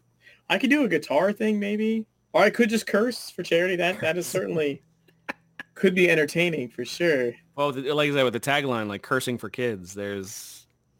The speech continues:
Speaker 1: Yeah.
Speaker 2: it has to be used now. It has to be used by somebody.
Speaker 1: Yeah, I could
Speaker 2: It'd be a
Speaker 1: attempt to do
Speaker 2: shame not
Speaker 1: that.
Speaker 2: to.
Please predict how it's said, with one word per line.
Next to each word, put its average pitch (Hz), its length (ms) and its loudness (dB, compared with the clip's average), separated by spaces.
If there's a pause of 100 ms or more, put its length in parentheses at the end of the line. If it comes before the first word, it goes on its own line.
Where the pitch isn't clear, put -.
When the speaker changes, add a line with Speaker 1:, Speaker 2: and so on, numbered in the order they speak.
Speaker 1:
Yeah. 135 380 2 (140)
Speaker 2:
it 98 120 -8
has 113 160 0
to - 60 -12
be 117 80 -4
used 117 320 -2
now. 92 260 -4
It 98 80 -4
has 123 180 0
to - 80 -4
be 120 100 0
used 113 300 -2
by 98 140 0
somebody. 95 460 -4 (160)
Speaker 1:
Yeah, 131 400 -2 (100)
I 151 120 2
could 254 180 2
Speaker 2:
It'd 262 60 4
be - 60 6
a 214 40 6
Speaker 1:
attempt 220 140 4
to 175 60 4
do 147 60 4
Speaker 2:
shame 139 160 4
not 117 300 2
Speaker 1:
that. 98 80 -4
Speaker 2:
to. 92 200 -6